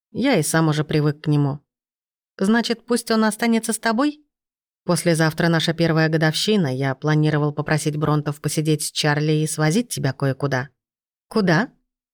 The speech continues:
«Это будет сюрприз». «Хорошо, у меня тоже для тебя есть сюрприз. Совсем не хочется ждать еще два дня, чтобы сообщить ему новость, которая осчастливит его».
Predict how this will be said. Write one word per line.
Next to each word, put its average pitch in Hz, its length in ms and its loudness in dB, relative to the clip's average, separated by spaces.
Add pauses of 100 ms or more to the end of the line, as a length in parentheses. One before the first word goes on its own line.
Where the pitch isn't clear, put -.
«Это 220 220 0
будет 151 280 0
сюрприз». - 560 -4 (460)
«Хорошо, 247 480 2
у 254 80 4
меня 302 160 4
тоже 202 240 2
для 185 140 2
тебя 185 260 2
есть 185 180 0
сюрприз. 180 500 -2 (280)
Совсем 190 380 0
не 202 80 2
хочется 180 460 -2
ждать 165 320 -2
еще 180 280 2
два 165 220 0
дня, 220 180 2
чтобы 170 300 -2
сообщить 165 480 -2
ему 175 160 2
новость, 226 400 0
которая 185 480 0
осчастливит 180 560 0
его». 135 340 -6